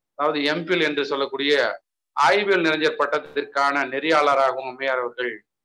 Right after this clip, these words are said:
விளங்கி வருகிறார் என்பது அறியத்தக்க ஒன்று. அத்தோடு மட்டுமல்ல, பல்வேறு கல்லூரிகளில நிகழக்கூடிய முனைவர் பட்ட ஆய்வுக்கான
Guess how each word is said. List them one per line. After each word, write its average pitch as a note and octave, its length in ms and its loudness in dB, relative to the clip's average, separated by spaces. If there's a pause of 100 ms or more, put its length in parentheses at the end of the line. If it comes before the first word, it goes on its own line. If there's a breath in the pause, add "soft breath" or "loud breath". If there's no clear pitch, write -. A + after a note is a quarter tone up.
(280)
விளங்கி F3 380 -2
வருகிறார் C#3+ 500 2
என்பது C3 640 -2 (340)
அறியத்தக்க C3+ 920 -2
ஒன்று. B2 580 -6 (260)
அத்தோடு E3 400 2
மட்டுமல்ல, D3 680 0
பல்வேறு D#3+ 440 0
கல்லூரிகளில E3 640 0
நிகழக்கூடிய D3 800 -2
முனைவர் D#3+ 300 -2
பட்ட C#3+ 320 2
ஆய்வுக்கான C3+ 560 -2